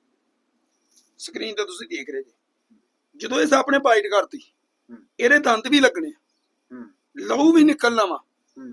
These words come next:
Speaker 1: ਪਰ ਇਹਨੇ ਜ਼ਹਿਰ ਨਹੀਂ ਤੁਹਾਡੇ ਅੰਦਰ ਸੁੱਟਣਾ। ਜੇ ਇਹਨੇ ਜ਼ਹਿਰ ਸੁੱਟਤਾ ਤੇ ਉਹ ਚੀਜ਼ ਦੇ ਉੱਤੇ ਸੋਜ ਪੈ ਜਾਣੀ। ਇਹ ਸੱਪ ਖਾਲੀ ਬਾਈਟ ਬਹੁਤ ਕਰਦਾ।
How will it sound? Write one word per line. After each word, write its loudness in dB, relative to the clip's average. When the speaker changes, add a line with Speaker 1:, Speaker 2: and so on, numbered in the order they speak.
Speaker 1:
ਪਰ 8
ਇਹਨੇ 8
ਜ਼ਹਿਰ 6
ਨਹੀਂ 4
ਤੁਹਾਡੇ 4
ਅੰਦਰ -8
ਸੁੱਟਣਾ। -20
ਜੇ -2
ਇਹਨੇ 2
ਜ਼ਹਿਰ 4
ਸੁੱਟਤਾ 0
ਤੇ -4
ਉਹ 2
ਚੀਜ਼ 0
ਦੇ 2
ਉੱਤੇ 0
ਸੋਜ -2
ਪੈ -2
ਜਾਣੀ। -20
ਇਹ 2
ਸੱਪ 4
ਖਾਲੀ 0
ਬਾਈਟ 2
ਬਹੁਤ -4
ਕਰਦਾ। -10